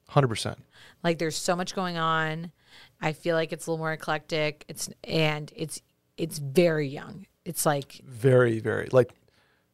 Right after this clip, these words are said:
Speaker 1: twenty-five, twenty-four.
Speaker 2: Yeah.
Speaker 1: Even more than, like, twenty-eight, twenty-nine.
Speaker 2: Yeah. And so I think East Austin, um, Cherrywood's really cute.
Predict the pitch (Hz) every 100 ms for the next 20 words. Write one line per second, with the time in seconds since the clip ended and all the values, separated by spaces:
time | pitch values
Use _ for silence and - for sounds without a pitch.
0 | _ _ _ _ - - - 143 156 -
1 | 127 123 113 110 - - - 139 120 -
2 | - 123 - - - 190 160 143 143 143
3 | 123 120 113 - 123 113 117 - 120 -
4 | 104 95 85 - - _ - - 202 190
5 | - - - 185 - 196 170 - _ _
6 | _ - 185 208 202 160 - - _ _
7 | _ _ _ 202 202 - 180 170 - -
8 | 170 160 160 - - 165 151 147 147 143
9 | 147 165 160 _ _ _ _ _ _ _
10 | _ - _ - 165 165 160 160 - -
11 | 156 156 151 - 151 147 147 - -